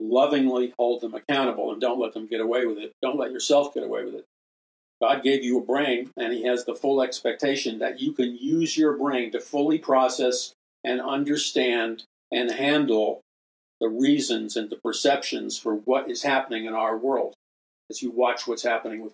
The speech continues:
current events. God has given you the analytical ability already to come up with, with a working plan for why certain things are happening the way they're happening.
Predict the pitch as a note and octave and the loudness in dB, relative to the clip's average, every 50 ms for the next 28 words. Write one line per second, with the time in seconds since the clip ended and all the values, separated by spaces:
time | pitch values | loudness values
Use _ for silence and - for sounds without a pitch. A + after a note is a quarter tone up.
0 | _ - A#2 A#2 A2+ C#3+ D3+ F3+ - - - _ _ _ _ C#3 C#3+ D#3+ E3+ D3+ | _ -6 -6 -4 -4 -2 -2 -4 -4 -6 -10 _ _ _ _ 4 4 4 4 4
1 | D#3 C3+ - - - D#3 F3+ - E3 B2+ A2+ A2 - - - - _ _ _ _ | 2 2 0 2 2 2 4 4 2 2 0 -2 -4 -4 -6 -10 _ _ _ _
2 | _ _ _ _ B2 B2 B2+ C#3+ D#3 D#3 D3+ C#3+ D#3 E3 D#3 C#3 C3 B2 A#2 A2+ | _ _ _ _ -2 -2 0 2 4 4 4 6 4 4 4 4 4 4 4 4
3 | A#2+ B2 B2+ C3 C3 C3 C3 C3+ C#3+ C#3+ C3+ B2+ C#3+ E3 F#3+ - - - - _ | 2 2 2 2 4 2 4 4 4 4 4 4 4 4 4 2 0 -2 -6 _
4 | _ _ _ _ _ _ _ _ _ _ _ _ _ _ - D#3 D3 C3 C3 C3 | _ _ _ _ _ _ _ _ _ _ _ _ _ _ 2 4 4 4 4 2
5 | - - _ - E3+ F3 D#3+ D#3 D#3 D#3 - - B2+ B2 - - - - _ _ | 0 -8 _ 2 4 4 6 6 6 4 4 2 2 2 2 0 -4 -10 _ _
6 | _ _ _ _ B2+ A#2+ - - _ _ F3 - - - B2+ D3+ D#3+ D#3+ - C#3 | _ _ _ _ -2 -2 -2 -4 _ _ -4 -4 -2 2 4 4 4 4 2 -2
7 | B2+ A#2+ - - C#3 C3+ D3 C#3+ C3+ B2 A2 - - A2+ A2+ A#2+ B2+ C3 B2 B2 | -4 -4 -2 0 0 2 2 2 0 0 -2 -2 -2 0 2 4 4 4 4 2
8 | - - D3 C3 - A#2+ - - C3 B2 A#2 - A#2 A2+ - - C#3 C#3 C3+ - | 2 2 2 0 0 -2 -4 -4 -4 -4 -4 -4 -4 -4 -2 0 0 0 0 0
9 | B2 A2 A2+ - - A2+ A#2 A#2+ A2+ A2+ A2+ A#2+ B2 C3+ D#3+ F#3 G#3 - - G#2+ | -2 -4 -4 -6 -6 -4 -2 0 -2 -2 -2 -2 0 2 2 2 2 0 -4 -10
10 | - | -12